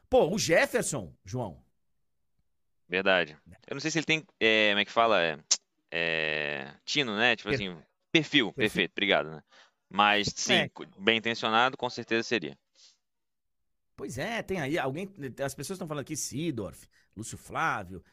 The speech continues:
Speaker 1: enfim, é, você falou de Paulo André, poderia ser o Chicão, poderia ser, tem, tem, tem figuras aí bem interessantes. É, mas,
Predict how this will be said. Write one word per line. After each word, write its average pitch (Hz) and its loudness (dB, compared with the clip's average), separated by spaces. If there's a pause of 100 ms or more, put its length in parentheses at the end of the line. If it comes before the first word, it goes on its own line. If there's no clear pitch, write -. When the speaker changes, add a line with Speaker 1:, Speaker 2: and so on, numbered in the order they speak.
Speaker 1:
enfim, 120 -8 (240)
é, 85 -12 (400)
você 123 -6
falou 151 -4
de 135 -4
Paulo 135 -2
André, 110 -4
poderia 120 -6
ser - -8
o 123 -8
Chicão, 117 -6
poderia 104 -8
ser, 113 -6 (320)
tem, 180 -8
tem, 349 -6
tem - -8
figuras 320 -6
aí 156 -2
bem 165 -4
interessantes. 254 -8 (680)
É, - -20 (680)
mas, 185 -4